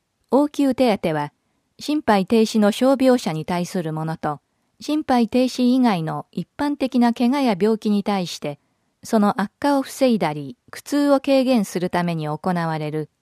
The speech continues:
出血に対する圧迫止血などの、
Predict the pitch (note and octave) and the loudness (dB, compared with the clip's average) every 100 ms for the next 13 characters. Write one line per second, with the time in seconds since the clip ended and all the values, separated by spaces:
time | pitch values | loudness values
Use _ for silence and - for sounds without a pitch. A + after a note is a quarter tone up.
0 | _ _ - - - D4+ D4 C#4+ C#4 C#4 | _ _ -20 -20 -4 -4 -2 -2 0 0
1 | C4 - G#3+ F#3 F3 - C4 C4 - A3 | 0 0 2 2 0 -4 -4 -4 -2 -4
2 | - E3 D#3+ D3+ D3+ C#3+ | -2 -6 -6 -6 -6 -10